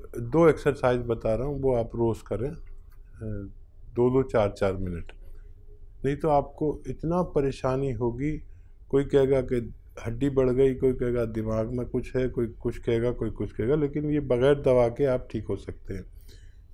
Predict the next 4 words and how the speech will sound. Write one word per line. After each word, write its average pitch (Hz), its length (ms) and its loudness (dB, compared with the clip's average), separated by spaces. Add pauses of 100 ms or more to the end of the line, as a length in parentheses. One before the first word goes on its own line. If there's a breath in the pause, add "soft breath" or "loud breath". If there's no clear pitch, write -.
(120)
ये 165 160 6
रोग 175 460 6
देखिए, 180 360 4
अ, - 1080 -10